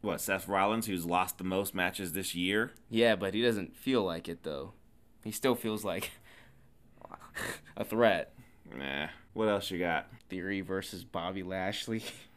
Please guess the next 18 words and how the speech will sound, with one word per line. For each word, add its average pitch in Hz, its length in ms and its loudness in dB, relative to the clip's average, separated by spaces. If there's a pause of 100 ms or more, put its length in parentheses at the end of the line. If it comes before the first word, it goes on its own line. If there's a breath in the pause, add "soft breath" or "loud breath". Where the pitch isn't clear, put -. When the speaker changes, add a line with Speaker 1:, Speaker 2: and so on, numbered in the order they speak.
(320 soft breath)
Speaker 1:
Yeah, 139 220 8
we 131 160 4
can 113 220 0
skip - 340 0
past 80 320 0
that 78 240 -2
one. 85 240 -4
We, 95 100 -2
nobody 110 360 4
believed 92 380 0
that 80 180 -4
Theory 85 240 0
was 80 140 -6
gonna 78 200 -4
lose 78 220 -4
to 80 120 -8
Bobby. 73 460 -6 (240)
Speaker 2:
No. 82 520 -10